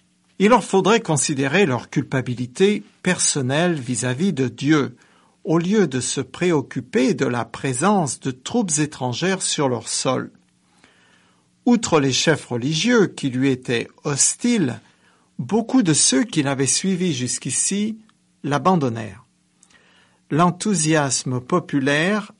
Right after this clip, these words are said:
à l'égard de Jésus en tant que messie politique venait de s'évanouir.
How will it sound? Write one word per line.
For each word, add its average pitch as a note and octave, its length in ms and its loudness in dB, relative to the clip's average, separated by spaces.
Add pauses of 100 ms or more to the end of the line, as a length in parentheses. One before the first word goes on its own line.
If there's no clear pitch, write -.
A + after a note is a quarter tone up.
à D#3+ 100 -2
l'égard E3+ 360 2
de C3+ 120 -2
Jésus C3 520 -2
en A#2 100 -4
tant C3+ 260 -4
que - 160 -8
messie C#3+ 600 -2
politique D3+ 800 -2 (640)
venait D3+ 480 4
de C3 140 -4
s'évanouir. A#2 880 -2